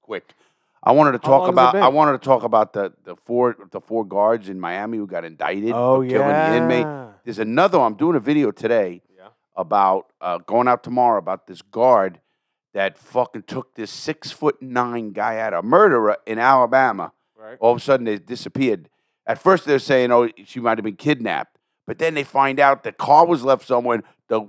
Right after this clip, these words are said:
Speaker 1: the guard that took her out was supposed to have two people. She was allowed to, like, 'cause she was, like, a supervisor.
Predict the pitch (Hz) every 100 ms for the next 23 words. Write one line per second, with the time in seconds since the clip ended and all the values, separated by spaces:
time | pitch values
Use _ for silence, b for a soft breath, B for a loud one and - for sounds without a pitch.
0 | _ 101 92 156 185 165 - 160 - 143
1 | 127 - - 147 185 170 139 - 131 -
2 | 127 - 110 b b b - 185 160 131
3 | 117 147 190 208 151 - 131 117 98 _
4 | 123 101 123 156 139 123 104 - 214 220
5 | 127 80 69